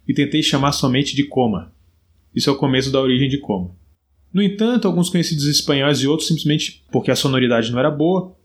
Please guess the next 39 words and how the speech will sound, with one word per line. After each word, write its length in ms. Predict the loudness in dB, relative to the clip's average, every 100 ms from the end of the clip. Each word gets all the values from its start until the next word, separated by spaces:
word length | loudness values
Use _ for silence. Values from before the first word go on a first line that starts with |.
| _ _ -2
adicionaram 480 | 0 2 2 2 2
depois 360 | 0 0 0
o 60 | 0
título 340 | 0 0 0
honorífico 440 | 2 0 0 -2 -4
de 100 | 0
Conde, 360 | 0 0 -2 0
e 120 | 0
eu 80 | 0
passei 280 | 0 0
a 60 | 0
ser 120 | 0
chamado 300 | -2 0 0
de 100 | -2
Conde 320 | -4 -4 -4
Koma." 320 | -4 -6 -6 -8 _ _ -6
Então 240 | -4 0 0
aqui 180 | 0 0
ele 100 | 0
aponta 400 | 0 0 2 2
uma 200 | 2 0
coisa 280 | 0 0
que 60 | 0
também 220 | 0 0
é 40 | 0
uma 120 | -2
mística, 440 | -2 -2 -2 -2
e 120 | -2
aí 320 | -2 -2 -4 -4
talvez, 720 | -4 -2 0 0 0 -2 -10 -8
a 100 | -4
não 80 | -2
ser 200 | 0 0
que 60 | 0
alguém 260 | -2 -2
tenha 160 | 0 0
uma 120 | -2
informação 420 | -2 -2 0 -2
diferente, 580 | -2 0 0 0 -4